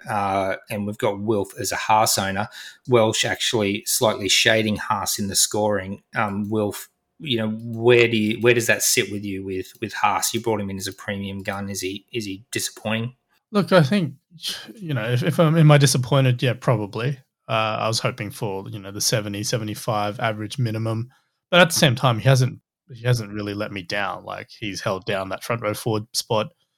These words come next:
Speaker 2: so I'm happy with that. And he's there for the year. I, I don't have to think about it, basically, so don't have an issue with, with him.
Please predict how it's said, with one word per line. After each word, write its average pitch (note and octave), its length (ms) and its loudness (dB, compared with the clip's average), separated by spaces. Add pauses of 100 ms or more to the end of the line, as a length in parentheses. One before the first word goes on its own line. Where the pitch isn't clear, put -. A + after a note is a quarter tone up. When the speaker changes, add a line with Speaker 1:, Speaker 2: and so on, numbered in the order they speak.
(160)
Speaker 2:
so - 140 2
I'm A#2+ 100 6
happy B2+ 260 6
with G2 200 -4
that. G2 260 0 (500)
And G2+ 420 -4
he's B2 180 2
there B2 120 8
for B2 140 -4
the G#2+ 80 -8
year. G2 300 -2
I, G2+ 200 -2
I A2 140 0
don't G#2 100 0
have E2+ 80 -6
to - 60 -10
think F2+ 180 -6
about F2+ 260 -4
it, G2 120 -12
basically, F#2+ 580 -6
so F#2+ 320 -2 (460)
don't G#2+ 140 2
have G2+ 140 -2
an G2 80 -6
issue G2 520 -6
with, G#2 400 -12
with G#2+ 240 -12
him. G#2 360 -8